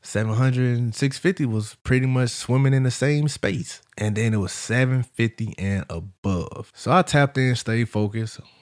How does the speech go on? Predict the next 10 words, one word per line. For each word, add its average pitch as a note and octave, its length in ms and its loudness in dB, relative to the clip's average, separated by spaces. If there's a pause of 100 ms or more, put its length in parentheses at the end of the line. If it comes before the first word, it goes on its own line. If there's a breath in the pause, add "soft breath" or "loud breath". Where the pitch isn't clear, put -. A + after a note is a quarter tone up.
(140)
Twenty C3 260 2
twenty, A2+ 320 2
I G#2+ 80 4
did G#2+ 200 2
a G2+ 80 0
lot G#2 300 0
of F#2+ 360 0
financial G#2 840 0
literacy G2+ 960 -2
training. A2 720 -2